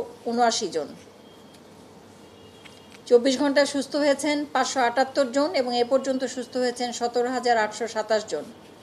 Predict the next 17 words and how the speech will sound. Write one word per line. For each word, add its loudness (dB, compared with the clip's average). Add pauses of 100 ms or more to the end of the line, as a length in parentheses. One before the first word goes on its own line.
(220)
শনাক্ত 4 (140)
বিবেচনায় 4 (120)
সুস্থতার 0
হার 2
একুশ -4 (100)
দশমিক -2
এক 0 (100)
তিন -6
শতাংশ। -6 (1300)
মৃত্যুবরণ 4
করেছেন 2
চব্বিশ 2
ঘন্টায় 0
চুয়াল্লিশ 4
জন। 0 (160)
এ -2
পর্যন্ত 0